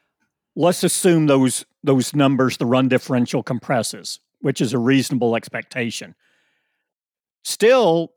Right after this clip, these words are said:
you have some room. I mean, look at what their run differential is. I, the rule, you know, them and Tampa Bay is a great point.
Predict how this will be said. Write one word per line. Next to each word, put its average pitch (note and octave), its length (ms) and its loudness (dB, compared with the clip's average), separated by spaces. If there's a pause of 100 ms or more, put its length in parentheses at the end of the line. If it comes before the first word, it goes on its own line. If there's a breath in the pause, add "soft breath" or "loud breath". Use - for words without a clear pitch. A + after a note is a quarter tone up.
(180)
you E3+ 120 2
have E3+ 220 2
some E3 200 0
room. F3+ 400 2
I B2+ 100 -2
mean, B2+ 180 2
look E3+ 200 2
at F#3 100 0
what E3 180 0
their E3 120 0
run C#3+ 280 2
differential D3 680 -2
is. C3 340 -2 (260 soft breath)
I, - 100 -20 (920)
the E3+ 100 0
rule, E3+ 520 4
you D#3 140 0
know, B2+ 80 4
them C#3+ 200 2
and C#3 100 -2
Tampa C#3 220 -2
Bay C3+ 140 2
is B2+ 100 -2
a A#2 40 -6
great C3+ 200 -2
point. E3+ 180 -6